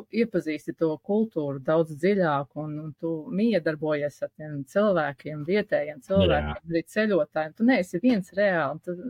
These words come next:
Speaker 1: sat-, sanāk satikt pa ceļam kaut kāds cits ceļotājs, un, "Ē, es arī eju uz turieni, nu, vai ejam kopā?" Jā, nu,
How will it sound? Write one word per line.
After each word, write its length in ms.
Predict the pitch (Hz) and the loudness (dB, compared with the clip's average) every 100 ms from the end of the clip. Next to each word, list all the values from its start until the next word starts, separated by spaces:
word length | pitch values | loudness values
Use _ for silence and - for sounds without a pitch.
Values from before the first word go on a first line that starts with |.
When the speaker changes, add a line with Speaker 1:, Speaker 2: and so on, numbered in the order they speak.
| - _ | -14 _
Speaker 1:
sat-, 340 | - 220 233 - | -6 -6 -6 -8
sanāk 340 | - 220 165 | -2 0 0
satikt 380 | - 233 180 - | 0 -2 -2 -4
pa 80 | - | -6
ceļam 320 | 233 220 180 | -2 0 0
kaut 220 | 196 190 | -2 -2
kāds 180 | 175 165 | -2 -4
cits 240 | 214 208 - | -8 -8 -6
ceļotājs, 640 | 226 214 175 180 170 - | -2 0 2 0 0 -4
un, 80 | 170 - - - - | -10 -10 -20 -14 -6
"Ē, 260 | 453 311 | 0 2
es 160 | 185 - | 2 0
arī 160 | 330 | 2
eju 240 | 196 190 165 | 4 4 2
uz 80 | - | -2
turieni, 400 | 202 185 220 415 | -4 -2 -2 -2
nu, 80 | |
vai 480 | 427 330 240 247 - | -4 -4 -4 -6 -4
ejam 160 | 214 208 | -4 -2
kopā?" 400 | 269 - 160 165 247 240 - _ _ - | -4 0 0 0 -2 -12 -18 _ _ -12
Jā, 220 | 220 202 196 | -10 -10 -12
nu, 160 | 214 | -12